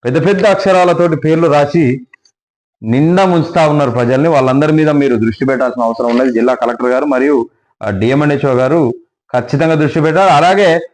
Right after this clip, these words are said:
మన లోకల్ బాడీ, ఆ, మేనేజ్‌మెంట్ చూసుకునేటువంటి ఐఎంఏ డిపార్ట్‌మెంట్, ఐఎంఏ డిపార్ట్‌మెంట్ ఖచ్చితంగా దీని మీద దృష్టి పెట్టాలి. మరి కొత్తగా నూతనంగా ఎన్నికైనటువంటి,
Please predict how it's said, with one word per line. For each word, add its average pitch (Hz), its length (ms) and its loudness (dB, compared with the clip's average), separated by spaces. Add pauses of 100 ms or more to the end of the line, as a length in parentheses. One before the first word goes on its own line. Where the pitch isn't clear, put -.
(120)
మన 160 160 0
లోకల్ 185 400 2
బాడీ, 175 500 2 (300)
ఆ, 123 400 2
మేనేజ్‌మెంట్ 165 500 0
చూసుకునేటువంటి 135 600 0
ఐఎంఏ 123 400 0
డిపార్ట్‌మెంట్, 90 480 -4 (1900)
ఐఎంఏ 135 280 2
డిపార్ట్‌మెంట్ 156 460 0
ఖచ్చితంగా 165 760 0 (680)
దీని 123 260 0
మీద 135 260 2
దృష్టి 120 340 -4
పెట్టాలి. 151 480 0 (520)
మరి 123 120 -4
కొత్తగా 139 640 0
నూతనంగా 139 460 0
ఎన్నికైనటువంటి, 131 880 -2